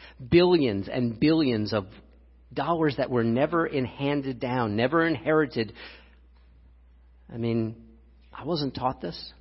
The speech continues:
Maybe I should have been paying better attention, especially at college. I think I probably could have learned about this, but it wasn't prominently taught. I mean, the whole summer of nineteen nineteen, if you talk to historians who know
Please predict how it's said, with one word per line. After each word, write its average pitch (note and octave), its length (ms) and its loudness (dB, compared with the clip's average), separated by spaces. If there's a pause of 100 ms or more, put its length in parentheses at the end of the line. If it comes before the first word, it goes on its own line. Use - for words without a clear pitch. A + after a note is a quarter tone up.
(720)
Maybe C#3+ 220 0
I A2+ 60 2
should C#3 140 -4
have B2 80 -4
been A2 160 0
paying A2+ 240 -4
better G#2 220 0
attention, B2 400 -2
especially G#2 380 -4
at - 80 -16
college. G#2+ 380 0
I F#2 60 -4
think G#2+ 160 -6
I G2+ 60 -4
probably A2 340 -6 (240)
could C3 160 0
have A#2+ 120 0
learned G#2 300 0
about G2+ 360 -6
this, C3+ 220 -8 (640)
but C3 120 0
it - 80 -4
wasn't D3+ 380 0
prominently C3+ 720 -2
taught. C3 480 -12 (560)
I C3 60 -2
mean, C#3 160 4
the C3+ 80 2
whole G3 360 4
summer F#3 420 0
of A#2+ 180 -2
nineteen C#3+ 500 -2
nineteen, D3 580 -2 (240)
if A#2+ 160 -4
you A2+ 120 -2
talk C#3+ 480 -2
to A#2 100 -4
historians C#3 720 -4
who A2+ 80 -4
know A2 200 -2